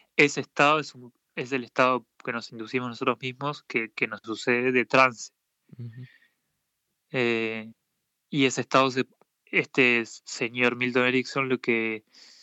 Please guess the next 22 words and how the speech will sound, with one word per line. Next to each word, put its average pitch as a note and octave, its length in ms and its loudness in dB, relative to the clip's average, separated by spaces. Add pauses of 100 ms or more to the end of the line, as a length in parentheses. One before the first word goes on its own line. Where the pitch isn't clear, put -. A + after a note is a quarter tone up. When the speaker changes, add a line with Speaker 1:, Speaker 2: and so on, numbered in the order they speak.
(260)
Speaker 1:
a B2+ 100 4
lo A#2 140 4
que A#2 120 0
fue B2+ 340 4
es - 300 -4 (320)
a A#2+ 160 2
intentar, A#2+ 680 -2
eh, A2+ 580 -2
a A#2+ 100 0
lograr A#2+ 480 2
inducir B2 520 2
este - 160 -12
estado A#2 440 -2
y B2+ 100 2
a A#2+ 60 2
través A#2+ 200 0
de A#2+ 40 -8
este - 140 -16
estado B2+ 340 4
poder A#2+ 360 -4
liberar, A#2+ 540 0 (280)
Speaker 2:
Ujú. A#2+ 140 -12